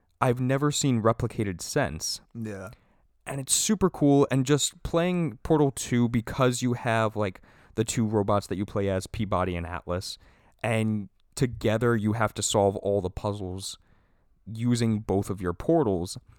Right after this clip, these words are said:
Speaker 1: while still having, like, this really funny antagonist who is, like, just dicking you around the entire way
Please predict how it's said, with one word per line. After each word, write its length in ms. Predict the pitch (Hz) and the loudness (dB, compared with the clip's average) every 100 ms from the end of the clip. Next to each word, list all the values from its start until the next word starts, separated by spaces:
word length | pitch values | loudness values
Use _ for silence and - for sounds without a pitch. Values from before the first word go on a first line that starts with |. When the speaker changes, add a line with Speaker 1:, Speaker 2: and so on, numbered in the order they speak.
| _ _ - | _ _ -14
Speaker 1:
while 380 | 101 110 139 | -2 4 4
still 240 | 139 - 135 | 4 2 0
having, 440 | - 113 110 110 | 0 0 0 0
like, 160 | 104 101 | 0 -2
this 180 | 110 - | -4 -2
really 300 | 107 107 107 | -2 0 0
funny 320 | - 98 98 | -2 0 0
antagonist 680 | 95 101 92 90 92 - | 0 0 -2 0 -4 -6
who 120 | - 95 | -4 -4
is, 160 | 90 | -2
like, 220 | 90 87 - _ _ _ - | -4 -6 -10 _ _ _ -20
just 340 | - 113 - - - 117 | -4 -2 -2 -6 -10 -4
dicking 280 | 123 - | -4 0
you 120 | 113 110 | 2 2
around 480 | 98 95 92 92 90 | 2 2 2 0 0
the 100 | 90 | -2
entire 520 | 101 - 95 92 90 | -4 -4 -2 0 2
way 440 | 87 82 80 82 | 2 0 0 -2